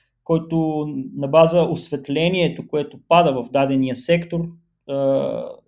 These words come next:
се обработва този пиксел и се затъмнява или осветява и тогава се нанася на една виртуална текстура, която накрая се рендерира на, на екрана.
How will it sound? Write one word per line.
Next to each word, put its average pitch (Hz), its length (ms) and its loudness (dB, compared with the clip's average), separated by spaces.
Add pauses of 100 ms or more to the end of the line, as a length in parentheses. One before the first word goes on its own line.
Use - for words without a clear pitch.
(320)
се - 140 -12
обработва 156 460 -2
този 185 260 2
пиксел 220 460 0
и 175 60 -4
се 170 160 -8
затъмнява 143 580 -2
или 143 100 -4
осветява 196 540 -2
и 170 60 -8
тогава 156 260 2
се 156 140 -12
нанася 147 420 -6
на 139 220 -8 (500)
една 160 560 0
виртуална 170 500 0
текстура, 214 440 0
която 170 300 4
накрая 175 600 4
се 190 180 -2
рендерира 151 460 -2
на, 135 460 -6
на 135 120 -10
екрана. 131 500 -8